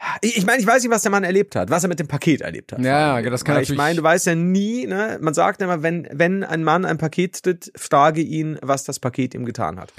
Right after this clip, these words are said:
Speaker 2: Da, genau, das Paket wahrscheinlich das, was die ganze Tour irgendwie zerstört hat, die Handbremse
Speaker 1: Mhm.
Speaker 2: gelöst hat, der Wagen ist rückwärts in den See gefallen, äh, er wurde entführt, äh, er hatte immer nur dieses Paket dabei. Es war so ein bisschen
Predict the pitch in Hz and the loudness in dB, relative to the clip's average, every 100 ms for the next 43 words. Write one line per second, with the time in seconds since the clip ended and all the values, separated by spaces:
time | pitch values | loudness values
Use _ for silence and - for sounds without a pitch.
0 | - - _ - - 165 139 170 156 156 | -20 -20 _ -6 -4 -2 2 4 6 4
1 | 156 156 123 - 147 160 156 135 151 139 | 2 -6 -8 -2 0 0 0 0 0 0
2 | 151 156 - - 127 139 - 143 147 151 | 2 0 -2 -10 -4 -2 -2 0 0 -2
3 | 123 156 160 143 139 139 131 135 - 143 | -6 0 2 2 0 -2 -2 -6 0 4
4 | 151 147 135 135 123 151 131 139 147 127 | 4 2 2 2 0 -4 0 0 0 2
5 | 143 139 139 135 139 143 - 135 131 147 | 2 2 2 2 2 2 0 0 2 2
6 | 131 139 151 156 139 147 160 143 147 151 | 2 2 2 0 -2 -2 2 0 0 0
7 | 147 135 147 143 - 139 135 139 139 139 | 2 2 2 0 0 2 4 2 0 -2
8 | 123 135 131 - - 156 143 139 175 165 | 0 0 0 -6 -18 -4 0 0 0 -2
9 | 143 - 156 156 147 143 143 135 139 151 | -4 0 4 6 6 4 0 -2 -2 0
10 | 156 175 185 185 165 170 - 156 165 180 | 0 0 0 2 0 -2 -4 -2 0 2
11 | 147 147 151 165 160 139 _ _ - 180 | 2 2 2 2 0 -2 _ _ -6 -2
12 | 185 175 160 147 | 0 2 0 -4